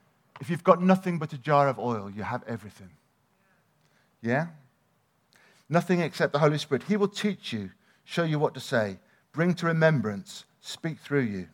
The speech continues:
John fourteen twenty-six, "He will teach you all things and bring to your remembrance all that I have said to you." If you've got a bad memory, that's a great verse.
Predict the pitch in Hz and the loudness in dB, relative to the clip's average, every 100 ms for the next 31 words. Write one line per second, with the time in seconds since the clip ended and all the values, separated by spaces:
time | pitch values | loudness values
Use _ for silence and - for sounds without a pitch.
0 | _ _ _ _ _ _ _ _ _ _ | _ _ _ _ _ _ _ _ _ _
1 | _ _ _ - 147 147 - 151 143 143 | _ _ _ 2 2 2 -2 0 0 0
2 | 135 135 135 - 127 - 185 165 - 196 | -4 0 -2 -2 -10 -4 -4 -4 -2 -2
3 | - 156 151 170 160 110 101 92 - _ | -2 -4 -2 -2 -2 -6 -6 -10 -18 _
4 | _ - 131 120 165 175 - 160 156 147 | _ -4 -4 0 -2 -2 -4 0 2 4
5 | 151 143 104 95 - - _ _ _ 135 | 2 2 -2 -8 -14 -20 _ _ _ 0
6 | 147 135 123 117 - 135 - 104 101 170 | 2 0 -2 -4 -8 -12 -12 -16 -10 -4
7 | 185 170 156 147 131 127 110 107 - 123 | -2 2 2 2 0 -2 -4 -8 -10 -8
8 | 120 90 104 92 - | -8 -6 -10 -12 -14